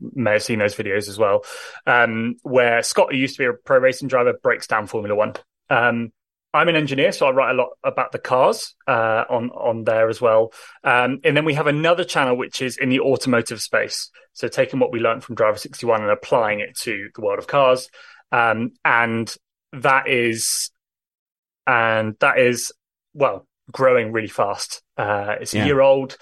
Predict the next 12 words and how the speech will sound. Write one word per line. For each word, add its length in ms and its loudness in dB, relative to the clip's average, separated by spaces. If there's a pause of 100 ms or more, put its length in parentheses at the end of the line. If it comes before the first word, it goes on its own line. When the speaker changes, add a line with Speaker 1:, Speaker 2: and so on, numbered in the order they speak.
(300)
Speaker 1:
we're 80 -2
up 80 -8
to 100 -10
two 140 -2
hundred 180 0
and 100 -8
fifty 220 -2
thousand 260 2
subscribers, 720 0
but, 260 -2
uh, 220 4
we, 380 -2